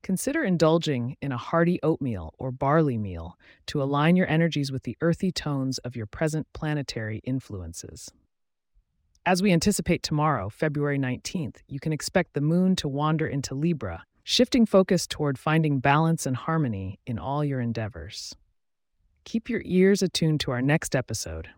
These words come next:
for a comprehensive outlook on these impending cosmic shifts. Before we close, a heartfelt thank you for tuning in to Capricorn Daily Horoscope.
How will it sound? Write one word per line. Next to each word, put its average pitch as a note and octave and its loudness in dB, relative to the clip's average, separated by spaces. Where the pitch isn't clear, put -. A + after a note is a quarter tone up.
for C#3 -6
a A#2+ -6
comprehensive F#3 2
outlook B2+ 0
on B2 -4
these A#2+ -2
impending D3+ 0
cosmic B2 -4
shifts. - -8
Before G3+ 4
we C#4+ 2
close, E3 2
a C#3 -2
heartfelt - 2
thank F3+ 6
you B2+ -2
for B2+ -8
tuning G#3 4
in D3+ 2
to - -10
Capricorn D#3 -2
Daily C3 0
Horoscope. A#2 -8